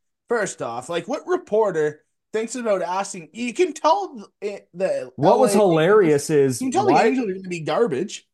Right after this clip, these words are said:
Speaker 2: wh-, what I don't understand, why was he doing something at seven o'clock in the morning? Like,
Speaker 1: That's not
Speaker 2: <laughs> what?
Speaker 1: He's a dad. He's a dad.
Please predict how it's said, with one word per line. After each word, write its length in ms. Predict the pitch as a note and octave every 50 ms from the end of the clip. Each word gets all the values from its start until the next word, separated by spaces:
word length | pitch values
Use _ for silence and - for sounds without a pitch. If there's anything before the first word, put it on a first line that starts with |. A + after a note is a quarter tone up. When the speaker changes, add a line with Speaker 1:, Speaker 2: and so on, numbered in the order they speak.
| _ _ -
Speaker 2:
wh-, 160 | D#3 - -
what 160 | G3 A3+ A#3+
I 140 | F3+ D#3 F#3
don't 180 | A3 A3 G3
understand, 500 | E3 D3+ C#3 C#3 C3+ - D3+ C#3 C#3 C3
why 100 | B2+ C#3 F3
was 120 | G#3+ G#3+
he 80 | A#3+ A#3
doing 260 | E3 C#3 C3+ D3 D#3+
something 380 | D#3 - C#3+ A#2 - B2+ A#2 A2
at 100 | G#2 -
seven 240 | - C3+ B2+ C#3+
o'clock 320 | C#3 B2+ - C3+ C3 C3 -
in 60 | C3
the 80 | A#2+ A2
morning? 400 | G#2+ G#2 G#2+ A#2+ B2+ G#2 G2 _ _ _ _ _ _ _ _ _ _ _ _ _ _ _ _ _ _ _ _ -
Like, 120 | D#3 D3+ -
Speaker 1:
That's 200 | D#3+ - - C#3
not 240 | C3+ C3+ C3 - - - -
Speaker 2:
<laughs> 440 | G#4+ - - _ _ _ _ _ -
what? 260 | - D#3+ A3+ - -
Speaker 1:
He's 140 | - G#3+ F3+
a 80 | D3+
dad. 520 | - _ - G#2 F#2+ F#2+ A#2 A#2+ A#2 A2+ G#2+ _ _ _ _ -
He's 180 | - G#2 F3+
a 80 | D#3 C3
dad. 500 | A2 A#2 G2+ F#2 G2+ A2 A2+ G#2+ G#2+